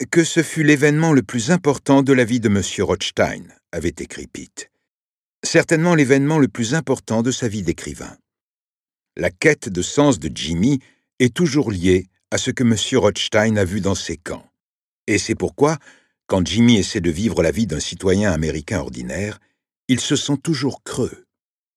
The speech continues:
Selon moi, ceci est le mieux explicité dans le passage où il lance un cendrier dans la télé, dans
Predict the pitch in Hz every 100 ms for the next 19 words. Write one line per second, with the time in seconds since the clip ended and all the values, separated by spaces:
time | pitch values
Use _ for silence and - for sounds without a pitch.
0 | _ _ _ _ _ _ _ - 165 151
1 | 160 170 185 175 - _ _ - - 160
2 | - 185 131 127 151 147 131 - 127 117
3 | 131 160 147 123 113 127 - 151 143 107
4 | 113 104 135 - 95 - 147 113 123 127
5 | 117 95 85 - 80 101 131 - _ _
6 | 113 117 117